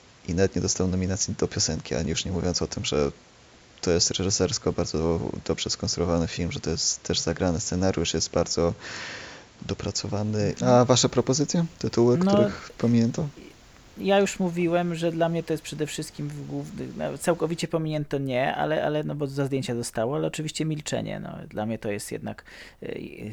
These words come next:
Speaker 2: najlepszy film, jaki do tej pory widziałem w tym roku, mimo, mimo tak dobrych filmów jak Manchester by the Sea czy, czy, czy La La Land, mm, to, mm, naprawdę bardzo, bardzo mocne rozpoczęcie roku dla mnie. Y, no jeszcze, m-,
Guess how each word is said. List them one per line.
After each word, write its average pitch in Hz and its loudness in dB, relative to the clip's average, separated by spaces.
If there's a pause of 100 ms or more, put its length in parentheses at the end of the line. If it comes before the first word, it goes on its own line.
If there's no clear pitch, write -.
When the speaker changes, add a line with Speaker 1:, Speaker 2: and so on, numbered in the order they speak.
(160)
Speaker 2:
najlepszy 113 -2
film, 113 -4
jaki 110 -8
do 113 -10
tej 113 -4
pory 113 -4
widziałem 110 -4
w - -16
tym 110 -10
roku, 110 -4
mimo, 120 2
mimo 135 4
tak 131 4
dobrych 127 2
filmów 127 -4
jak 123 -2
Manchester 131 -2
by 135 2
the 135 -2
Sea - -6 (140)
czy, - -8
czy, - -6
czy - -8
La 123 2
La 120 2
Land, 131 -2 (360)
mm, - -10
to, 65 -4 (220)
mm, - -12 (340)
naprawdę 131 0
bardzo, 117 0
bardzo 120 0
mocne 120 0
rozpoczęcie 120 -2
roku 117 -2
dla 107 -4
mnie. 107 -4 (400)
Y, 95 -2 (680)
no 156 2
jeszcze, 175 2
m-, 180 0